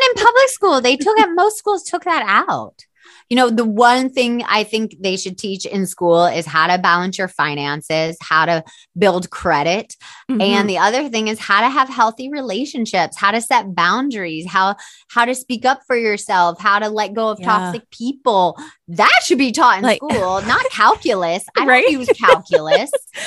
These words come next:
Speaker 2: Well,
Speaker 1: Like, teach me how to have healthy relationships. Teach me how to build my credit and finances. Like, come on.
Speaker 2: one hundred percent. Yeah, I couldn't agree more. So yeah, they're not getting it in schools. And then at home,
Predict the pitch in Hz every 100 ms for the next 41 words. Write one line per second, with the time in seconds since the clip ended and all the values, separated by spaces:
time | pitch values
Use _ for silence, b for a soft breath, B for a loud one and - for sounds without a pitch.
0 | B 349 330 269 254 - 349 381 - 453
1 | 480 339 285 320 320 285 277 - 262 262
2 | 277 254 254 247 311 - 220 190 185 185
3 | - 254 311 - 330 302 269 254 262 220
4 | 240 240 254 254 - 233 254 262 226 240
5 | 247 277 392 285 185 180 156 131 - 247
6 | 214 220 254 403 480 349 180 143 170 151
7 | 190 196 170 185 226 - 311 302 247 240
8 | 202 208 247 - 226 226 311 233 208 220
9 | 247 - 339 294 247 208 208 - 180 202
10 | 226 220 220 - - 349 269 214